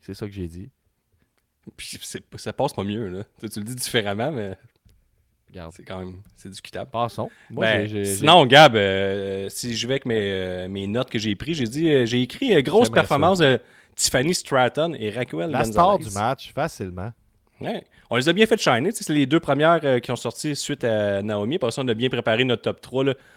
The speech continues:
Speaker 2: Liv, Becky, Bianca, mais je trouve qu'on donnait beaucoup de, de shine à Stratton puis Raquel, puis on s'en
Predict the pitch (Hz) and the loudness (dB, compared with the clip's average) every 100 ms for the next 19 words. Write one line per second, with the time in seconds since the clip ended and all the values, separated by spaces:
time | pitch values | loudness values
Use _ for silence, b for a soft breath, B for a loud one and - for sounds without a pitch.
0 | b 117 123 117 120 - 143 120 107 104 | b -2 -2 0 -2 -2 -6 -4 -2 -2
1 | 101 170 123 104 101 - 160 135 110 110 | -2 -2 0 0 -2 -6 -8 -4 -2 -2
2 | 117 151 - 190 190 120 101 95 - 135 | -2 -4 -8 -8 -2 0 0 -4 -6 -6
3 | 151 95 92 - 95 90 107 123 - b | -4 -6 -8 -6 -6 -4 -6 -6 -12 b
4 | b - 98 95 160 208 107 101 92 95 | b -8 -6 -2 -2 2 2 2 -2 -2